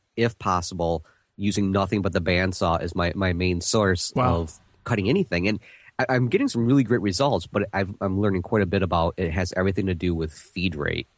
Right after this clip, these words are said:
Speaker 1: 'cause
Speaker 2: Mm.
Speaker 1: At one point, I'm like, "Watch this," and I zipped it right through. I'm like, "That blade is so sharp," and it just,
Speaker 2: <laughs>
Speaker 1: it, it cut great. But then when I went back and I checked my dimensions, it started out like,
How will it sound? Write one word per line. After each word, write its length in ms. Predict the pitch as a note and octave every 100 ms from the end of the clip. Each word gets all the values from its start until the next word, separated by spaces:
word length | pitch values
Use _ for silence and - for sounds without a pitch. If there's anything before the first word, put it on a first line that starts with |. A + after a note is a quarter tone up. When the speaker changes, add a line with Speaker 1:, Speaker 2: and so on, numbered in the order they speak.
| -
Speaker 1:
'cause 220 | C#3+ C3
Speaker 2:
Mm. 160 | A#2 A2 - _ _
Speaker 1:
At 120 | A2 G2
one 200 | C3 C3
point, 160 | A2
I'm 100 | F#2+
like, 200 | F#2 F2
"Watch 220 | - -
this," 180 | - C#3+
and 80 | -
I 100 | F#2+
zipped 300 | E2+ E2+ D#3
it 60 | A2
right 200 | A2+ G2+
through. 200 | - B2
I'm 80 | F#2+
like, 140 | F#2+
"That 140 | A3
blade 180 | F#3 F#3
is 100 | A#2
so 180 | - F3+
sharp," 440 | A#2+ - E3+ G#2+
and 80 | G2
it 120 | F#2 E3
just, 300 | A2+ - -
Speaker 2:
<laughs> 420 | - - _ -
Speaker 1:
it, 120 | A#2
it 120 | B2
cut 220 | - E3+
great. 260 | A#2+ D#3+ D#3+
But 100 | G2
then 120 | A2+
when 100 | A2
I 60 | G#2
went 220 | G#2+ F#2+
back 260 | G#2 G#2+ G2+
and 80 |
I 80 | F#2
checked 300 | F2 - G#2
my 120 | G2
dimensions, 720 | F2 E2+ F2+ A2+ - D#2+ D#2+ -
it 160 | G#2+ -
started 280 | G#2+ G2+ G2
out 160 | F2+
like, 220 | F#2+ F2